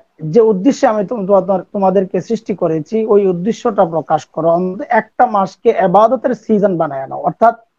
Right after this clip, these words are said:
আমি এভাবে বলি আর কি, যে সারা বছর আমরা কাজের ফাঁকে ফাঁকে ইবাদত করেছি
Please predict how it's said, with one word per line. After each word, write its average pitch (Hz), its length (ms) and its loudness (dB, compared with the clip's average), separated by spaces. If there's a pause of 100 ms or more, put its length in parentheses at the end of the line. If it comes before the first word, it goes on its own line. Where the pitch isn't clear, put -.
(180)
আমি 220 180 0
এভাবে 220 280 4
বলি 180 280 0
আর 156 100 -2 (100)
কি, 247 80 -12 (500)
যে 185 200 2 (160)
সারা 220 260 2
বছর 226 300 0
আমরা 220 220 2
কাজের 208 420 2
ফাঁকে 202 320 -2
ফাঁকে 208 260 0
ইবাদত 170 420 2
করেছি 208 500 0